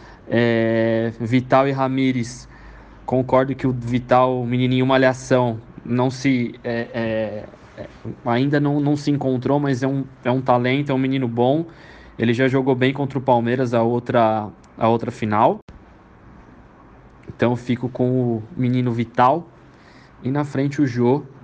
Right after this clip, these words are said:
e o Luiz Adriano. Eu acho que os dois são muito bons. Eu gosto muito do Luiz Adriano, jogador que tem uma carreira consolidada na Europa. Jogou no Milan, jogou no Shakhtar. Mas eu fico com o Jô.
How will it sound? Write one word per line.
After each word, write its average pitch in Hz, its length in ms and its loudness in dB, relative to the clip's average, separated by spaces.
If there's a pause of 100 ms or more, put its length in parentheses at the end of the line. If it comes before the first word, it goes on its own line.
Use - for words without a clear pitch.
(140)
e 117 160 -2
o 120 40 0
Luiz 117 280 0
Adriano. 117 640 0 (400)
Eu 107 140 -2
acho 120 160 -6
que 135 80 -4
os 113 100 -2
dois 120 180 0
são 127 160 -6
muito 135 320 -4
bons. 120 480 -4
Eu 107 100 -6
gosto 123 280 -4
muito 120 240 -4
do 127 80 -4
Luiz 120 220 -2
Adriano, 110 520 -4
jogador 110 380 -2
que 110 60 -12
tem 113 160 -4
uma 113 140 -2
carreira 107 600 -2 (640)
consolidada 110 680 -2
na 107 100 -4
Europa. 101 640 -2 (140)
Jogou 104 180 -2
no 117 100 0
Milan, 104 440 -2
jogou 98 200 -6
no 110 100 -4
Shakhtar. 113 500 -4 (720)
Mas 104 320 0
eu 110 100 4
fico 113 340 -4
com 110 320 -2
o 110 80 2
Jô. 107 260 0